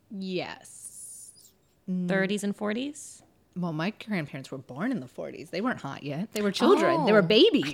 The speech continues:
Speaker 2: keep forgetting your grandparents <laughs> are, are young, fun, and flirty.
Speaker 1: Yeah.
Speaker 2: So my grandparents
Speaker 1: Very mobile.
Speaker 2: they are active,
Speaker 1: They are super
Speaker 2: athletic.
Speaker 1: active.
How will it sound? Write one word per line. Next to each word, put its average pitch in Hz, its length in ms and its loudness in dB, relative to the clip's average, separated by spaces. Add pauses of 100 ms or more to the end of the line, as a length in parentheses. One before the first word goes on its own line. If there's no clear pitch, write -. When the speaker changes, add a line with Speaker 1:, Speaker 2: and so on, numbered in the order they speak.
Speaker 2:
keep 226 100 -2
forgetting 202 420 0
your 185 100 0
grandparents 190 540 2 (120)
<laughs> - 120 -20
are, 180 160 -2
are 180 180 2
young, 165 460 0 (140)
fun, 165 180 -2
and 160 140 -2
flirty. 156 480 -8 (100)
Speaker 1:
Yeah. 175 340 -8 (260)
Speaker 2:
So 196 120 -2
my 208 340 4
grandparents 202 680 0
Speaker 1:
Very 180 240 2
mobile. 151 580 -8 (380)
Speaker 2:
they 214 140 2
are 151 180 -2
active, 269 460 -4
Speaker 1:
They 226 120 8
are 214 280 6
super - 520 0
Speaker 2:
athletic. 185 440 2
Speaker 1:
active. 285 140 -8